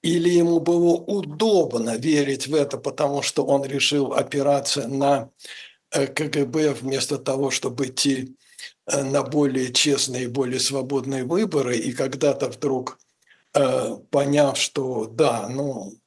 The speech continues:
ну, всему есть предел, там возраст, там перегрузки и так далее, и он очень много сделал для России когда-то, вот в начале девяностых годов,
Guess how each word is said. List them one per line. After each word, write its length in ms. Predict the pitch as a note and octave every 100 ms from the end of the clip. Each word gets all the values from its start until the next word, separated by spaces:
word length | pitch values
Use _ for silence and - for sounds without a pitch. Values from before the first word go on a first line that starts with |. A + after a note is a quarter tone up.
| -
ну, 120 | E3
всему 340 | - - C#3 C#3
есть 300 | C#3 C3+ -
предел, 540 | C3 B2+ B2 C#3 C3+
там 240 | B2+ B2 A#2
возраст, 560 | C3 C#3+ B2+ C3+ -
там 300 | B2 B2 A#2+
перегрузки 840 | - C3+ C3+ A#2+ A2+ C3+ D#3+ - C3
и 40 |
так 260 | B2+ C#3+ B2+
далее, 360 | C#3+ D3 C3+ C3
и 120 | B2
он 220 | B2+ B2 A#2
очень 360 | A#2 C3 - C3
много 280 | C3 A#2 A#2
сделал 360 | D3+ D3 D3+
для 200 | C#3+ C#3+
России 460 | C#3 C#3 - C3 A#2
когда-то, 600 | A#2 B2+ B2+ C3 - A2+
вот 220 | A2+ G2
в 80 | C3+
начале 420 | C3+ - C3 B2
девяностых 480 | A#2 B2+ C3 B2+ C3+
годов, 280 | C#3 C#3 C3